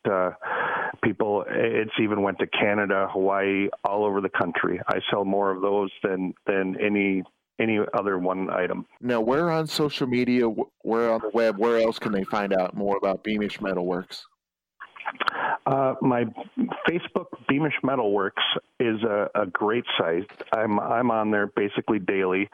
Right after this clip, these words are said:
Speaker 1: and I post new items and unique items that you won't find anywhere else on there. Generally, items are posted there first, uh, of my new items. And I also, I post a lot of, I do a lot of, uh, other unique work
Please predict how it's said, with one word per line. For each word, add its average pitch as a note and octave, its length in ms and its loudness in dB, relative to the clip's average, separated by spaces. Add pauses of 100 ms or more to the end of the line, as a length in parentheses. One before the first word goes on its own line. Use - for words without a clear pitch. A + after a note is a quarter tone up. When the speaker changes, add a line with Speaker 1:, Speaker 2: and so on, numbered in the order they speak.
(300)
Speaker 1:
and A#2 120 0
I A2+ 180 2
post D3 340 -2
new C3+ 220 4
items B2 480 0
and A2+ 220 2
unique G#2+ 360 4
items G2+ 360 0
that G2+ 120 -2
you G2+ 100 0
won't G#2+ 260 -2 (100)
find G2+ 280 0 (100)
anywhere G2+ 380 2
else G2 200 0 (100)
on F2+ 200 0
there. F2+ 220 0 (120)
Generally, G#2+ 360 2
items G#2 320 0
are F#2+ 80 2
posted - 440 -2
there F#2 200 -2 (200)
first, - 280 -4 (240)
uh, G2+ 280 2
of F#2 80 -2
my F#2+ 120 4
new A2 240 4
items. B2 300 0 (520)
And D3+ 160 2
I D#3 100 2
also, D#3+ 540 0
I D#3 140 2
post E3+ 360 -2
a C#3+ 60 4
lot B2+ 220 2
of, A2+ 160 0 (140)
I C3+ 260 2
do C#3+ 200 2
a B2 60 2
lot A#2 180 2
of, G#2 160 0
uh, G2 260 0 (500)
other A#2 420 0 (100)
unique A2 580 2
work G2 300 2